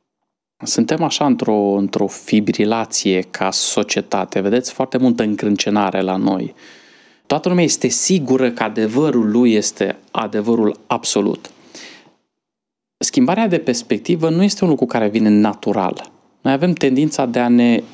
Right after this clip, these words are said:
așeza între zidurile proprii, de a ne aduna niște prieteni, de a mânca din viață, ă, doar clătitele, lucrurile delicioase.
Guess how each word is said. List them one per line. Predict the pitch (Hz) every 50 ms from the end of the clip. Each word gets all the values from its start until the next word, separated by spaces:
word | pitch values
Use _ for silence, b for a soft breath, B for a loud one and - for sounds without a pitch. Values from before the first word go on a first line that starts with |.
| - _ _
așeza | - 127 113 107 - - 110 113 127
între | 127 123 117 120 123 110
zidurile | 104 104 113 120 120 120 113 107 101
proprii, | - - - 110 120 120 117 - 151 151
de | 127 120
a | 107 101 98
ne | 104 104 107 107
aduna | 101 98 104 110 104 107 110
niște | 113 113 104 - - - 104
prieteni, | - - 98 98 101 110 107 - 160 170 165 147
de | 117 113
a | 110 107
mânca | 104 104 104 101 - - 110 107 107 104 101 104 B B B B B B B B B B
din | _ 120 107 101 98
viață, | 92 - 104 107 110 113 113 - - - 101 98 98 95 95 92 92 - b b b b b b b b b _ _ -
ă, | - -
doar | - - 113 113 113 107 120 - - - -
clătitele, | - 107 104 101 - - 120 123 120 - 117 110 104 104 104 101 101 101 98 98 98 95
lucrurile | 98 104 - - 113 101 95
delicioase. | 90 107 95 98 95 95 - - 104 95 98 98 - - - 78 82 85 90